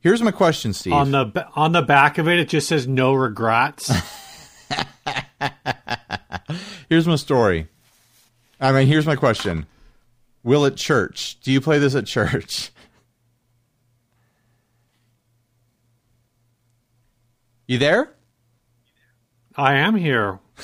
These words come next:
Speaker 2: you, but you weren't.
Speaker 1: Oh, okay. I'm here now.
Speaker 2: All right. What were you saying? What,
Speaker 1: Wi-
Speaker 2: what's you, what do you want to add?
Speaker 1: Will at church?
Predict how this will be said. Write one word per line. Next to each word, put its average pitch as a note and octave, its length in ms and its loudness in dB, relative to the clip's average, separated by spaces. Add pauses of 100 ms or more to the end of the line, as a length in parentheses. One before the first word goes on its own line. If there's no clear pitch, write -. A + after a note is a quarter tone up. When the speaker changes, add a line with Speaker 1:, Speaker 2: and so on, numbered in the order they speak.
Speaker 2:
you, B2 240 -10 (120)
but C#3 220 -4
you C3+ 220 -2
weren't. A#2 320 -2 (460)
Speaker 1:
Oh, D3+ 260 4
okay. G2+ 280 0
I'm A#2+ 180 0
here C3 200 0
now. D#2 280 -4 (1200)
Speaker 2:
All C#3+ 100 2
right. B2 260 0
What B2+ 140 -2
were D3 100 0
you E3 80 0
saying? F3 440 -4
What, D3 220 2
Speaker 1:
Wi- C#3+ 60 -6
Speaker 2:
what's D3 280 -2
you, F3 80 -6
what C#3+ 160 -2
do D#3 60 0
you D#3+ 100 0
want E3 420 -4
to - 60 -10
add? D#3+ 320 -2 (240)
Speaker 1:
Will C#3+ 200 2
at C3+ 60 -6
church? F3+ 580 -2